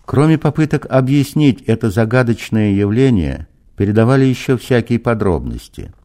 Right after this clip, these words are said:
Одним казалось, что им удалось увидеть голову или очертания ее на груди под сарапе. Другие утверждали, что они разглядели голову в руке всадника. А некоторые добавляли, что на ней была шляпа,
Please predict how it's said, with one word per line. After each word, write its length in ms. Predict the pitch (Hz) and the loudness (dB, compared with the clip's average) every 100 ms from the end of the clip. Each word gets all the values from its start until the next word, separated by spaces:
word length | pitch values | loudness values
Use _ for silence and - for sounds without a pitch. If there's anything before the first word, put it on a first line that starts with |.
| _ _ | _ _
Одним 360 | 95 98 123 113 | -4 2 2 2
казалось, 460 | 110 110 107 101 | 2 2 2 0
что 180 | - 107 | -2 0
им 180 | 113 117 | 0 0
удалось 640 | 123 120 123 117 85 - | -2 0 2 2 0 -2
увидеть 400 | 95 98 90 92 | -4 -2 -2 -2
голову 600 | 87 98 110 117 117 113 - - | 0 2 4 2 0 -4 -10 -4
или 240 | 113 127 - | 2 2 2
очертания 920 | 117 - 113 101 - 120 117 113 110 | -2 0 -2 -2 0 2 4 4 2
ее 480 | 104 104 107 107 - | 2 0 0 0 -2
на 160 | 104 101 | -2 -2
груди 380 | 92 95 87 104 | 0 -2 0 -2
под 200 | 104 95 | -4 -6
сарапе. 560 | - 101 101 - - - - - - - | -6 -8 -8 -8 -10 -12 -20 -20 -20 -14
Другие 380 | 90 107 101 110 | -2 0 4 2
утверждали, 720 | 101 107 95 87 113 107 87 - - _ - | 2 0 -2 2 2 4 0 -4 -16 _ -20
что 260 | - 101 | -2 2
они 300 | 104 107 107 | 4 2 0
разглядели 600 | - 98 87 101 98 104 | -2 -4 -2 -2 0 0
голову 540 | 95 104 104 101 101 - | 2 2 2 0 -2 -4
в 100 | 87 | -4
руке 380 | 107 - 104 80 | -4 -2 -4 -4
всадника. 760 | - 71 58 62 - - - _ _ _ _ - | -4 -6 -6 -10 -12 -14 -16 _ _ _ _ -4
А 120 | 92 | 2
некоторые 480 | 120 135 131 123 123 | 4 2 2 0 2
добавляли, 640 | 117 117 110 117 117 113 | 2 2 4 2 2 0
что 200 | - - | -6 -4
на 160 | 104 101 | 0 0
ней 240 | 110 127 | 2 0
была 300 | 110 90 104 | 0 -2 -4
шляпа, 680 | - - 85 82 78 - | -6 -6 -2 -2 -4 -8